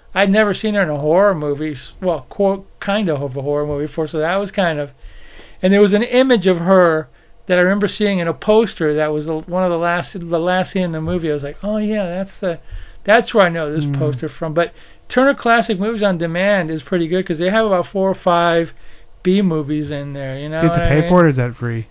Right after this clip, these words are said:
Speaker 1: It comes, no, it, when you get the box, it comes
Speaker 2: Oh,
Speaker 1: as part
Speaker 2: okay,
Speaker 1: of the,
Speaker 2: yeah.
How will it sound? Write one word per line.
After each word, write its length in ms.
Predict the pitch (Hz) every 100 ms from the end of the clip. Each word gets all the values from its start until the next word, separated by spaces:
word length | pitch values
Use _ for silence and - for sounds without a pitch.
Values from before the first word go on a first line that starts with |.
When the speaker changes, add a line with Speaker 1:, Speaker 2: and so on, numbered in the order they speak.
| -
Speaker 1:
It 160 | 196 -
comes, 360 | 262 254 190
no, 240 | 226 262 214
it, 100 | 202
when 220 | 202 185
you 100 | 190
get 240 | 214 214
the 160 | 196 175
box, 480 | 139 170 180 170 -
it 120 | 147
comes 200 | - 147
Speaker 2:
Oh, 240 | 139 131 123
Speaker 1:
as 40 |
part 180 | 123 160
Speaker 2:
okay, 80 | 156 - 143
Speaker 1:
of 60 |
the, 40 | 131
Speaker 2:
yeah. 200 | 120